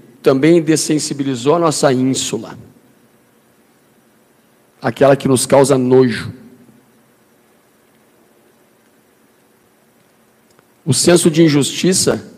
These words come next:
é um dos maiores gatilhos da raiva. O que há por trás da raiva? Entristecimento. E a gente tem dessensibilizado pra muita coisa.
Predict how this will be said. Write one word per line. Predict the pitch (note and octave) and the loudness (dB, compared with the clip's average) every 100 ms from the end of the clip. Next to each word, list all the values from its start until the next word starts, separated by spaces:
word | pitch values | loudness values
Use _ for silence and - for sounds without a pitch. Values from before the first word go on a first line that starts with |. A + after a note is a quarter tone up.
| - - _ _ _ _ _ _ _ _ _ _ _ _ _ _ - | -20 -20 _ _ _ _ _ _ _ _ _ _ _ _ _ _ 0
é | C#3 | 2
um | |
dos | D3 C#3 | 4 4
maiores | C#3+ D3+ F#3 D#3 | 4 6 6 6
gatilhos | D#3+ - - D#3+ D3 | 2 2 2 2 4
da | D3+ | 2
raiva. | B2+ B2+ B2+ A#2 G2+ - - _ _ _ _ _ _ _ _ _ _ _ _ _ _ _ _ _ _ _ _ _ _ _ _ | 0 -2 -2 -4 -10 -16 -20 _ _ _ _ _ _ _ _ _ _ _ _ _ _ _ _ _ _ _ _ _ _ _ _
O | - | -6
que | - D3+ | 2 4
há | E3 | 4
por | - D3 | 2 0
trás | D3 C#3 | 0 0
da | C3+ | 0
raiva? | B2 D3 F#3 F3 C#3+ - - _ _ _ _ _ _ _ _ | 0 0 0 -2 -10 -16 -20 _ _ _ _ _ _ _ _
Entristecimento. | D3+ F3 F3 D#3+ - D#3+ - C#3+ C3 A2 F#2 - - - _ _ _ _ _ _ _ _ _ _ _ _ _ _ _ - | 0 0 -2 -8 -4 -4 -2 -2 -2 -2 -6 -14 -20 -20 _ _ _ _ _ _ _ _ _ _ _ _ _ _ _ 2
E | |
a | C3 | 4
gente | C3+ C#3+ | 4 2
tem | - D#3 | 2 2
dessensibilizado | D#3 F3+ - F3+ - D#3+ D#3+ C#3 C3+ D3 C3+ B2 | 4 2 4 0 0 0 2 2 2 2 0 0
pra | A#2+ | 0
muita | A#2 A#2 A#2+ | 0 -2 -4
coisa. | - A2 E2 - | -6 -8 -10 -18